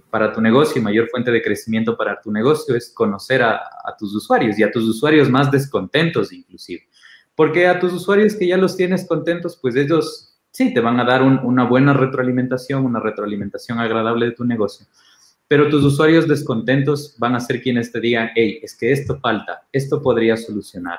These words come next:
esto podrías mejorar, esto me gustaría que, que, que des. Em, eh, esto toda-, esto me ofrece la competencia y tú no me ofreces aún".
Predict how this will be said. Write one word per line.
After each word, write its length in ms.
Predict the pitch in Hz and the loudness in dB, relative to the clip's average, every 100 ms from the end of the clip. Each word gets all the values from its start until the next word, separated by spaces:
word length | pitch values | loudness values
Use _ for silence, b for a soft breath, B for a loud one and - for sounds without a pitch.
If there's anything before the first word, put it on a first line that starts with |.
| - | -10
esto 320 | - 117 139 110 | -10 -6 -6 -2
podrías 400 | 110 110 110 107 | 0 2 2 0
mejorar, 480 | 95 104 87 85 - | -4 -4 -4 -4 -4
esto 260 | 131 135 160 | -4 0 2
me 120 | 131 | 2
gustaría 680 | 110 104 110 98 123 135 - | 0 -2 0 2 4 2 2
que, 220 | 98 95 | -2 -2
que, 160 | 98 95 | -6 -6
que 140 | 95 | -6
des. 340 | 92 87 - b b b b - | -6 -6 -8 b b b b -2
Em, 640 | 113 117 113 110 107 98 - B B B _ | 4 6 6 4 0 -2 -10 B B B _
eh, 260 | 127 120 117 156 | 0 2 4 2
esto 320 | 160 175 151 | 0 0 0
toda-, 300 | 151 127 123 | 2 2 2
esto 240 | 143 143 | -2 -2
me 100 | 151 | -2
ofrece 480 | 127 - 147 165 160 | -2 0 0 2 0
la 140 | 160 139 | -4 -2
competencia 640 | 131 117 - 151 165 180 | -4 -4 -6 -6 -2 -2
y 100 | 135 | -2
tú 140 | - 127 | -4 -6
no 140 | 127 | -4
me 100 | 120 | -6
ofreces 540 | 104 113 110 - 110 | -8 -4 -4 -4 -10
aún". 320 | 95 92 98 | -10 -10 -14